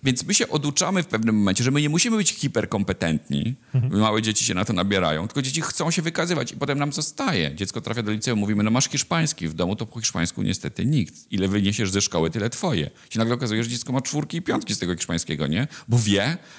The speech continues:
Speaker 1: że jak się nie skupi, to w domu niestety tata z mamą koły dębowe, nie? I tam może po angielsku trochę bąkną, ale hiszpański to jest czarna magia. I,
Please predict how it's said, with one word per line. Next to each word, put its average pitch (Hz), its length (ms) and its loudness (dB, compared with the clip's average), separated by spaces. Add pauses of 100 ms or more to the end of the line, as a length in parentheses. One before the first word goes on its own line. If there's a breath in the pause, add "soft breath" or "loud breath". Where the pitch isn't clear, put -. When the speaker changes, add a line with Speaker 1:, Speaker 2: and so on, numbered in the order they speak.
Speaker 1:
że 110 80 2
jak 120 80 0
się 131 100 0
nie 123 100 4
skupi, 123 440 0
to 143 160 -2
w 131 60 -8
domu 120 320 2
niestety 123 480 0
tata - 280 -2
z 120 80 -4
mamą 113 440 2 (240 loud breath)
koły 113 260 0
dębowe, 131 520 0
nie? 92 140 -2
I 139 60 -2
tam 123 320 -2 (120)
może 127 260 2
po 107 120 -2
angielsku 110 420 0
trochę 107 220 0
bąkną, 98 460 0
ale 110 100 0
hiszpański - 580 -2
to - 80 -6
jest 98 120 -2
czarna 95 300 -2
magia. 76 320 -2 (420 loud breath)
I, - 280 -2